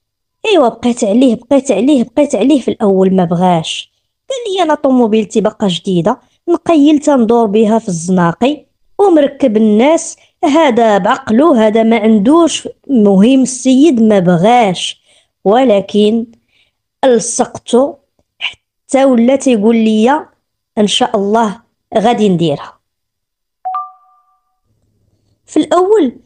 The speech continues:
ما بغاش وما تقبلهاش، طوموبيلتو كانت عزيزه عليه وما تيبغي يركب فيها حتى واحد. ورا انا، انا ملي تنبغي نمشي معاه تيقول لي: "مسحي رجلك عاد طلعي". اما ولدي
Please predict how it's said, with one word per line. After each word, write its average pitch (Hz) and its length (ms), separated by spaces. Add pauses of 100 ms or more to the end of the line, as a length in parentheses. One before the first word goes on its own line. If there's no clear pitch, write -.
(200)
ما 269 200
بغاش 220 840 (340)
وما 277 380
تقبلهاش، 202 1200 (240)
طوموبيلتو 247 580
كانت 208 300
عزيزه 185 440
عليه 170 260 (500)
وما 254 380
تيبغي 226 440
يركب 214 360
فيها 233 280
حتى 285 280
واحد. 180 320 (480)
ورا 233 280
انا، 277 580
انا 269 440
ملي 233 220
تنبغي 220 400
نمشي 226 280
معاه 294 300 (360)
تيقول 220 220
لي: 240 180
"مسحي 359 420
رجلك 262 380
عاد 359 200
طلعي". 175 360 (400)
اما 294 640 (140)
ولدي 349 580